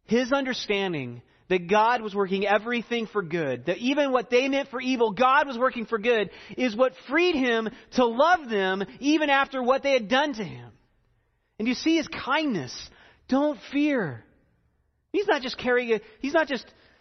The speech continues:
caring about how they're doing physically. He cares about their heart. Don't fear. I will care for your kids as well as you. His faith led to love.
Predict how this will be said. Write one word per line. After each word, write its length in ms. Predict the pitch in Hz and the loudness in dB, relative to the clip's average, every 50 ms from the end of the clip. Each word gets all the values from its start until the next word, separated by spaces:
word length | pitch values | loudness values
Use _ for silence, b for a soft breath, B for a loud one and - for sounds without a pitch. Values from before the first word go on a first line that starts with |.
| b b b - | b b b -2
caring 300 | - 254 277 277 269 247 | 0 0 2 2 0 0
about 340 | 214 220 214 214 208 196 - - - _ _ _ _ | 2 4 4 4 2 0 -4 -10 -20 _ _ _ _
how 140 | - - 233 | -2 0 0
they're 100 | 247 240 | 2 2
doing 180 | 233 240 214 - | 0 0 -2 -2
physically. 440 | - 269 302 294 302 - 214 202 | -2 -2 0 0 -2 -2 0 -2
He 80 | 208 214 | -2 0
cares 180 | - 277 294 262 | 0 -2 0 0
about 120 | 277 214 | -2 -2
their 100 | 214 180 | -4 -4
heart. 480 | - 196 247 277 285 240 170 - - - | -4 -2 -2 0 0 0 -2 -8 -14 -12
Don't 240 | 214 247 269 240 - - | -12 -10 -10 -12 -12 -14
fear. 400 | - 247 262 247 208 131 113 113 - b b b b b b | -12 -10 -6 -6 -6 -8 -8 -14 -18 b b b b b b
I 200 | - 214 269 277 | 0 0 0 0
will 100 | 269 233 | 0 -2
care 400 | - - - 233 262 269 269 240 | -6 -6 -4 -2 0 0 0 -2
for 180 | - - 208 | -4 -6 -8
your 300 | 202 190 196 196 196 190 b b b b b b b b _ _ _ - | -6 -4 -4 -4 -4 -6 b b b b b b b b _ _ _ -14
kids 540 | - - 254 262 240 175 160 147 143 - - | -8 -4 0 0 0 0 -2 -6 -14 -14 -12
as 140 | 175 175 180 | -12 -8 -6
well 240 | 180 190 208 214 208 | -4 -2 -2 -2 -4
as 160 | 175 147 139 | -6 -8 -10
you. 240 | 127 117 110 110 113 _ _ _ _ _ _ _ _ _ _ _ _ _ _ _ _ _ _ _ _ _ _ _ _ _ _ _ _ _ _ _ _ _ _ _ _ _ _ _ _ _ _ _ _ _ _ _ | -12 -12 -14 -16 -20 _ _ _ _ _ _ _ _ _ _ _ _ _ _ _ _ _ _ _ _ _ _ _ _ _ _ _ _ _ _ _ _ _ _ _ _ _ _ _ _ _ _ _ _ _ _ _
His 200 | - 180 156 - - - - | -8 -8 -8 -8 -10 -6 -2
faith 380 | 220 233 226 208 190 165 - - - _ _ _ _ _ _ _ _ _ _ - | 0 2 2 2 0 -2 -6 -12 -18 _ _ _ _ _ _ _ _ _ _ -8
led 300 | 151 156 170 180 170 - | -4 -2 -2 -2 -2 -4
to 100 | 185 185 | -8 -6
love. 420 | 170 175 214 196 156 127 117 113 | -4 -4 -2 -2 -4 -4 -6 -10